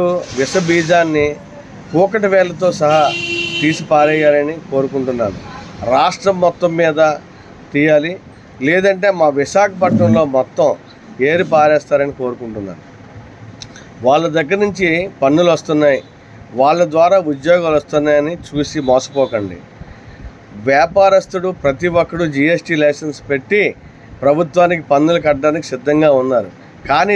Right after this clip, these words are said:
దానికి సంబంధించిన అధికారులు ఎక్కడ పడుకున్నారు? వారిని మేల్కొల్పండి. ఒక అవగాహన సదస్సును ఏర్పాటు చేయించండి. ప్రతి ఒక్క వ్యాపారి కూడా పన్నులు కట్టడానికి, జీఎస్టీ లైసెన్స్ తీయడానికి సిద్ధంగా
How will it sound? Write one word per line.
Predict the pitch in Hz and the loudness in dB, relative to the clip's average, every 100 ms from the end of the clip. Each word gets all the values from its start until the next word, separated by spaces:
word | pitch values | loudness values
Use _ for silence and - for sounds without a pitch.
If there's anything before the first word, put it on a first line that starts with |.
| 180 | 0
దానికి | 165 165 147 135 | 0 0 -4 -4
సంబంధించిన | 143 180 180 160 165 139 | -2 -2 -2 -2 0 0
అధికారులు | 139 160 160 170 135 | 0 0 0 0 0
ఎక్కడ | 120 175 170 | 0 -4 -2
పడుకున్నారు? | 143 123 185 107 92 - - - - - 113 | 0 -2 -6 -12 -12 -18 -20 -20 -20 -10 0
వారిని | 135 180 190 190 | 2 2 0 0
మేల్కొల్పండి. | 156 170 165 165 147 143 131 156 190 - - - - - - 135 | 0 0 -2 -2 0 -2 -2 -4 -8 -20 -20 -20 -20 -12 -2 0
ఒక | 151 147 123 95 - - - - - - 120 | 2 2 2 -2 -14 -20 -20 -20 -20 -2 0
అవగాహన | 170 190 196 190 185 | 4 4 4 2 2
సదస్సును | 165 165 170 156 143 | 0 0 -2 0 2
ఏర్పాటు | 143 139 156 147 | 2 0 -2 0
చేయించండి. | 139 147 147 151 135 131 165 - - - - | 0 0 0 0 0 0 -2 -4 -6 -10 -2
ప్రతి | 139 151 196 196 | -2 2 4 4
ఒక్క | 180 180 151 | 2 -2 2
వ్యాపారి | 151 165 190 180 170 | 2 2 0 0 -2
కూడా | 160 156 120 - - - - - - - | 2 2 2 -4 -20 -20 -20 -20 -8 0
పన్నులు | 147 170 185 170 | 2 4 2 0
కట్టడానికి, | 160 156 170 165 165 175 139 | -2 0 0 0 -4 -4 0
జీఎస్టీ | 160 170 175 151 | 0 0 -2 -2
లైసెన్స్ | 147 165 151 | -2 -4 -8
తీయడానికి | 139 147 151 151 160 - | -4 0 0 -2 -8 -8
సిద్ధంగా | 120 143 147 | -4 0 2